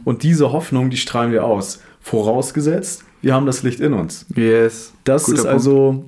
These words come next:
Speaker 1: die Voraussetzung, damit wir Licht sein können.
Speaker 2: Mhm.
Speaker 1: Und da habe ich auch eine Frage an dich.
Speaker 2: Okay.
Speaker 1: Was machst du,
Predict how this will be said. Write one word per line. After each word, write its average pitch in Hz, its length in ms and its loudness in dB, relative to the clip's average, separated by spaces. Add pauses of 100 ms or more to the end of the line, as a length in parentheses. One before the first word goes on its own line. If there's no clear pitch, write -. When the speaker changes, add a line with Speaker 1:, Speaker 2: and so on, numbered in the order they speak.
Speaker 1:
die 143 60 0
Voraussetzung, 143 680 0
damit 131 220 0
wir 131 80 2
Licht 127 180 -2
sein 123 200 0
können. 151 440 2
Speaker 2:
Mhm. 110 120 2
Speaker 1:
Und 107 160 2
da 127 100 2
habe 123 160 -2
ich 127 80 -6
auch 123 80 -2
eine 131 100 -2
Frage 131 340 2
an 139 120 2
dich. 143 220 0 (180)
Speaker 2:
Okay. 113 380 -2
Speaker 1:
Was 131 200 -2
machst - 380 -4
du, 185 280 2